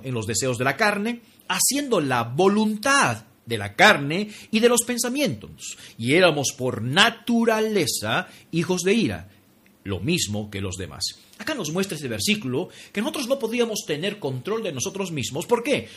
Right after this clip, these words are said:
Porque Satanás estaba controlando a sus hijos, a los hijos de desobediencia, a los hijos de ira.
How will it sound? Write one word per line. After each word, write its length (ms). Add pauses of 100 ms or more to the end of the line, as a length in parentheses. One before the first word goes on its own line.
Porque 220
Satanás 400
estaba 340
controlando 1120 (380)
a 80
sus 240
hijos, 520 (180)
a 100
los 180
hijos 160
de 80
desobediencia, 640
a 160
los 200
hijos 180
de 80
ira. 320